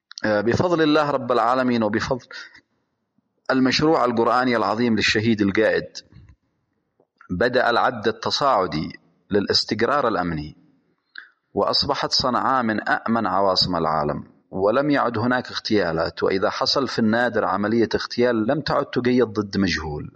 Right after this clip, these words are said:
في نفس اليوم، مثل ما حصل في آخر عملية اغتيال شهيد حسن زيد، في نفس اليوم استطاعوا أن يلقوا القبض ويعرفوهم وي-، آه، ويتخذوا ال-، ال-، الإجراء الحاسم بحقهم. يعني في نفس اليوم، في نفس اليوم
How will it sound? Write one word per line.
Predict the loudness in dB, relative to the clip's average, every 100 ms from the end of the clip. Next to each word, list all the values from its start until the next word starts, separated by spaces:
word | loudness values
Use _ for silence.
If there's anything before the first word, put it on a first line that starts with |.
| -20 _ _ -6
في | 0 0
نفس | 2 0
اليوم، | 2 2 2 0 -6 -16
مثل | -6 -2
ما | 0
حصل | -2 -2 -2
في | 0 0
آخر | 0 -2 -2
عملية | -2 0 -2 -2
اغتيال | -8 -2 0 0 -2 -6 _ -20 -20 -20 -12
شهيد | -6 -2 0 0
حسن | -2 -2 -2
زيد، | -2 -2 -2
في | -2 0
نفس | 0 0
اليوم | 2 4 4 2 0
استطاعوا | -2 -2 -2 0 0
أن | -2
يلقوا | -2 -2 0
القبض | 0 -2 0
ويعرفوهم | 0 0 -2 -4 0 0
وي-، | 0 -4 -14 -20 -20 -20 -20 _ _ -20 _ _
آه، | -2 0
ويتخذوا | 2 0 -2 -4 -4 -2 0 2
ال-، | 2
ال-، | 0 0 -4 -4 -2
الإجراء | -2 0 0 0
الحاسم | -2 -2 -2 -2 -4 -4
بحقهم. | -6 -6 -6 -8 -10 -12
يعني | -6 -4 -2
في | -2 0
نفس | 0 0 -2
اليوم، | 0 0 2 0 -2
في | -6 -4
نفس | -2 -2 -2
اليوم | 0 2 2 -2